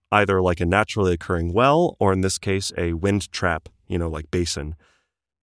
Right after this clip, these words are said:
downhill using kind of gravity to bring the water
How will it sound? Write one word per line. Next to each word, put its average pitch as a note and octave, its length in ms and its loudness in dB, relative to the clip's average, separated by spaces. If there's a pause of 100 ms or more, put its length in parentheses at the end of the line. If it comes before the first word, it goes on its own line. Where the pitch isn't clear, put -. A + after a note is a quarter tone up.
(140)
downhill B2+ 840 4 (100)
using G#2 440 2
kind A2 220 2
of E2 100 -6
gravity G2 640 2 (160)
to F2+ 340 -2 (340)
bring A#2 360 4
the G#2 140 4
water F#2+ 520 2